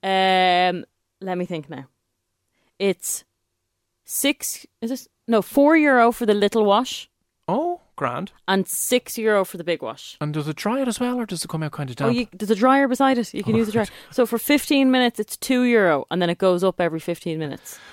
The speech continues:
Speaker 2: Someone has said, "Is it not eight euro?" Who's
Speaker 1: Oh,
Speaker 2: this now?
Speaker 1: sorry. Oh, do you know,
Speaker 2: Lucian?
Speaker 1: Lucian?
Speaker 2: Lucian
Speaker 1: Jeez.
Speaker 2: knows his stuff. He knows his
Speaker 1: Lucian, I'm so sorry. It's four euro for the little one and eight euro for the big one.
Speaker 2: Oh, okay.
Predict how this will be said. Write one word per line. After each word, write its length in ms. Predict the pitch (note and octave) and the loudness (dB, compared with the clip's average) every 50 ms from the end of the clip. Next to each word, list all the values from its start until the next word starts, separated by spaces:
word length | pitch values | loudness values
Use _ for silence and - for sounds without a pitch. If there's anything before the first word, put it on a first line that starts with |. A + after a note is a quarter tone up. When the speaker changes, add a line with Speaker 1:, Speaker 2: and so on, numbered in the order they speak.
| - - - _ | -20 -20 -20 _
Speaker 2:
Someone 260 | _ - F3+ G3+ A3 | _ -6 -4 -2 -2
has 80 | A3 - | -2 0
said, 180 | - G3+ F#3+ F#3 | 2 2 2 0
"Is 260 | C3+ D#3+ E3 D3+ - | 0 -2 -4 -4 -2
it 40 | E3 | -4
not 140 | E3+ D#3+ D3+ | -2 0 0
eight 160 | E3+ F3 E3+ | 0 0 0
euro?" 360 | E3 D3+ C3+ B2 G#2 - - _ _ _ _ _ _ _ _ _ _ _ _ _ _ _ _ _ - | 0 -2 -2 -2 -4 -6 -10 _ _ _ _ _ _ _ _ _ _ _ _ _ _ _ _ _ -10
Who's 140 | E3 D#3+ D3+ | -4 2 4
Speaker 1:
Oh, 60 | G#3+ | 4
Speaker 2:
this 80 | A3+ A3+ | 4 6
now? 20 | C4+ | 6
Speaker 1:
sorry. 260 | C4 B3+ A#3+ A#3+ - | 4 4 4 2 2
Oh, 300 | - A3+ A3+ A3+ A#3 - - _ _ _ - | 4 6 6 6 6 4 0 _ _ _ -14
do 100 | - - | -8 -4
you 20 | G#3 | -4
know, 160 | G#3 G3+ - _ | -4 -4 -6 _
Speaker 2:
Lucian? 200 | - B2 G#3+ C4 | -6 -2 -2 -2
Speaker 1:
Lucian? 280 | C#4 D3+ D#4 D#4 C#4 A3+ | 0 0 0 0 0 0
Speaker 2:
Lucian 280 | C3+ C3+ - - D3+ | -2 -4 -6 -6 -4
Speaker 1:
Jeez. 40 | D3 | -2
Speaker 2:
knows 200 | C#3 C#3+ D3+ C#3+ | -2 0 -2 -2
his 100 | D3 C3+ | -4 -4
stuff. 240 | - - E3 C#3+ - | -2 0 0 0 -2
He 80 | - D3+ | -4 -4
knows 300 | D3+ D3+ D#3 E3 D3+ - | -2 0 0 0 0 0
his 260 | - B3 B3 - - | 0 0 0 0 -2
Speaker 1:
Lucian, 140 | B3 A3+ - | -4 -2 -2
I'm 140 | G#3 A3 | -4 -6
so 260 | - - - C4 B3 B3+ | -4 -2 0 0 0 2
sorry. 340 | - A#3+ G3 F3 F3+ E3 - | 0 0 0 0 0 -2 -2
It's 260 | - F#3 - - - - _ - | -2 -4 -4 -6 -18 -20 _ -20
four 280 | - - - C4+ C#4 | -4 0 4 4 4
euro 260 | C#4 C4+ B3+ A#3 A3 G3+ | 6 6 6 4 4 4
for 120 | - G#3 | 2 0
the 60 | F#3+ | 0
little 200 | F#3 F3 E3 D#3+ | 0 0 0 0
one 240 | E3+ F3 D#3+ D#3+ - _ _ - | 0 0 0 -2 -6 _ _ -6
and 160 | F#3 F#3 - - | -4 -4 -2 0
eight 200 | - F#3+ F3+ - | 2 2 2 2
euro 240 | - E3 D#3+ D#3 D#3+ | 0 0 0 0 -2
for 140 | - - D#3 | -2 -4 -6
the 60 | D#3 | -8
big 140 | - C#3 - | -8 -10 -12
one. 120 | C3+ B2+ - _ - | -14 -16 -12 _ 0
Speaker 2:
Oh, 200 | D3 D3+ D#3+ E3 | 2 4 4 2
okay. 260 | D#3 - A#2+ G2+ | 2 -2 -8 -14